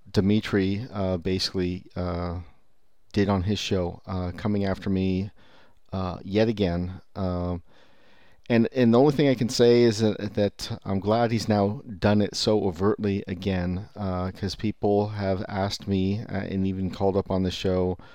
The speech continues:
uh, "What's going on with, uh, me and Dimitri?" Um, and, and he'll even say it straight out,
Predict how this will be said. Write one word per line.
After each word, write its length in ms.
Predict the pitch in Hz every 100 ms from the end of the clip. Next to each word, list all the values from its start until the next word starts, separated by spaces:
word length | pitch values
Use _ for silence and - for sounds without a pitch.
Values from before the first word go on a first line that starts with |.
| - - -
uh, 100 | 87
"What's 300 | 80 101 -
going 220 | 120 120
on 340 | 120 110 92
with, 260 | 90 92 -
uh, 300 | 95 87 87 - - - -
me 160 | 95
and 80 | 90
Dimitri?" 580 | 87 90 90 - 85 107 -
Um, 440 | 95 87 87 85 -
and, 320 | 107 98 95 -
and 180 | 110
he'll 220 | 107 131 131
even 160 | 117
say 240 | 110 117 95
it 100 | -
straight 300 | - 101 92
out, 240 | 85